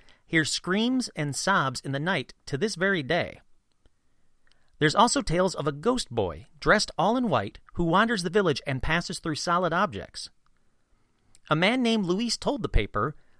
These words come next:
"A few weeks ago, I saw a little boy dressed in white. He was about four years old. He passed right through the gate without any effort. My oldest son also saw it. He told me that he felt chills, and when he went to the window, the little boy was staring at him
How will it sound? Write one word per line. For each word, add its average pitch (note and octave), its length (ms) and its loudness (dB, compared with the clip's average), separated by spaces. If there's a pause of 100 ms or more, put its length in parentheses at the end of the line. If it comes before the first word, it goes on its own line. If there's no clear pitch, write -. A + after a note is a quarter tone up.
(120)
"A D3 60 -2
few C4+ 240 2
weeks B3+ 220 0
ago, A#2+ 320 2
I C#3+ 80 0
saw F#3 200 4
a F3+ 60 2
little C4 160 2
boy E3 260 4
dressed C#3+ 320 0
in C3+ 140 -2
white. A2+ 340 -2
He D#3 120 -6
was D#3 100 0
about D#3+ 260 2
four A#3 280 0
years G#3+ 320 -2
old. A2 320 0 (500)
He D#3+ 140 -2
passed F3 360 12
right E3+ 240 0
through G3+ 180 -4
the F3 60 0
gate F3 300 -2
without C#3 380 -2
any G3 240 -2
effort. D3 360 -4 (140)
My D3 160 2
oldest A3+ 340 0
son C#3 200 0
also G3+ 280 0
saw G2 280 -4
it. - 160 -20 (320)
He F#3 120 -2
told A#3+ 240 6
me D#3 100 0
that C#3+ 120 -2
he D#3 80 -4
felt - 300 0
chills, D3 500 0 (320)
and C#3+ 220 -4
when D#3 100 2
he D3 140 -2
went G#3 180 0
to G#3+ 80 -6
the F3+ 80 -4
window, C#3+ 480 -2 (400)
the C3 80 -6
little F#3+ 180 2
boy F#3 220 6
was D3+ 160 0
staring F3 460 -2
at F#2 100 -8
him G#2+ 220 -10